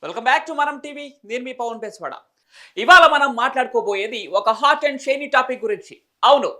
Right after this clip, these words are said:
లక్షకు చేరుకోబోతున్న బంగారం ధర. దీని గురించి లేటెస్ట్ బజ్ ఏంటో మీకు తెలుసా? ఇప్పటికే బంగారం ధర తులానికి తొంభై వేల రూపాయలు దాటేసింది.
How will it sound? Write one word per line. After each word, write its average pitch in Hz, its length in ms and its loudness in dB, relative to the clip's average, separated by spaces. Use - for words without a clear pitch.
లక్షకు 294 500 2
చేరుకోబోతున్న 247 800 0
బంగారం 214 680 -4
ధర. 180 160 -6
దీని 208 200 -4
గురించి 285 280 -8
లేటెస్ట్ 269 400 2
బజ్ 269 300 2
ఏంటో 247 180 -2
మీకు 214 240 -8
తెలుసా? 233 320 -8
ఇప్పటికే 262 540 4
బంగారం 233 540 0
ధర 220 200 -2
తులానికి 277 460 2
తొంభై 247 400 0
వేల 240 200 -2
రూపాయలు 202 320 -4
దాటేసింది. 180 540 -8